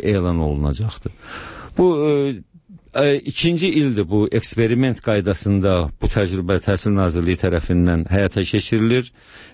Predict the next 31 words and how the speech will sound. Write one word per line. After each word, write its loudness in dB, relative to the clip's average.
Belə 2
imtahanlar 0
aparılır. -2
Ötən 0
il 0
təxminən 0
on 2
üç -4
minə 2
yaxın, 0
e, 2
on 2
birinci 0
sinif 0
şagirdləri 2
əhatə -2
olunmuşdu. 0
Nəticəsi 0
də 2
o -2
qədər 0
də 0
pis -2
olmamışdır. 0
Hər 2
halda, 0
e, 0
qəbul -2
imtahanlarının 0
göstəricisi -2
də 2